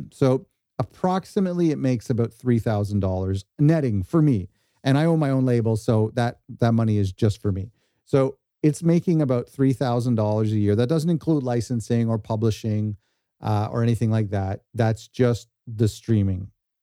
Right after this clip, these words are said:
royalties. So it, it makes three thousand a year. So it would take me about a year and a half into the five-year agreement to recoup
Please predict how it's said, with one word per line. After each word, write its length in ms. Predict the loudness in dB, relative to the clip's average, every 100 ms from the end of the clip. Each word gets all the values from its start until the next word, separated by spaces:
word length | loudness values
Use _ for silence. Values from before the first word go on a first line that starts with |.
| _ -4
royalties. 520 | 0 0 -2 -10 -12
So 200 | -4 0
it, 120 | -2 -2
it 100 | -2
makes 240 | 0 -2 -2
three 180 | -2
thousand 360 | 0 -2 0 0
a 60 | 0
year. 260 | -2 -6 _ _ _ _
So 560 | -20 -2 0 0 -4 -10 _ _ _ _
it 120 | 0 2
would 160 | -4
take 400 | -2 2 2 2
me 380 | 0 2 2 -2 -2
about 420 | -2 0 -2 -2
a 60 | -2
year 460 | -2 0 2 0
and 80 | -2
a 60 | -4 -6
half 320 | -6 -6 -8 -2
into 300 | 0 0 0
the 140 | -4
five-year 580 | -4 -6 -4 -4 -2 -2
agreement 500 | -2 -2 -2 -2 -4 -6 _ _ _ -2
to 240 | 0 0 -4 _ _
recoup 720 | -2 2 2 0 0 0 -2